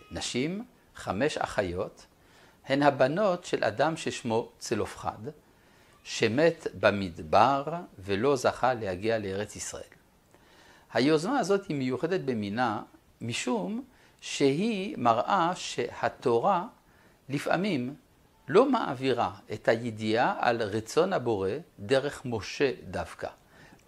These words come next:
אלא יש גם יוזמות שבאות מכוחם של אנשים בתוך האומה שמרגישים את הצורך של השלמה רוחנית. במה המדובר? בפרשתנו מדובר על, אה,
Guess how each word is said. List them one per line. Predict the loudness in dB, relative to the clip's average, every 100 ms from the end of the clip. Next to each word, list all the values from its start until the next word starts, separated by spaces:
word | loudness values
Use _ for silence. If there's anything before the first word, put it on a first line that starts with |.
| -4
אלא | 2 6 6 4
יש | -2 -6 -2
גם | 0 0 0
יוזמות | -2 -2 -2 -2 -2 -6 -20 -20 _
שבאות | -6 -4 0 2 2 2 -2 -8 -8
מכוחם | -8 0 0 0 -4 -2 -2 -6 -16 -20 -20 -20
של | -10 -2 0
אנשים | 2 2 0 0 -2 -2
בתוך | -2 0 0 2
האומה | 0 0 -2 -2 -4 -10 -20 -12
שמרגישים | -4 0 0 -2 -6 -4 -4 -2
את |
הצורך | -2 0 0 0 0
של | -2 -4
השלמה | -4 -4 -2 0
רוחנית. | 0 -2 -4 -6 -6 -16 -20 _ _ -20 -20 _ _
במה | 2 2 4 2
המדובר? | 2 0 -2 -2 -6 -6
בפרשתנו | -6 0 0 2 0 -2 -4 -4
מדובר | -6 -6 0 2 2 -2 -10 _ _ -20 -20 _ 2
על, | 4 4 -4 -8 -2
אה, | 0 0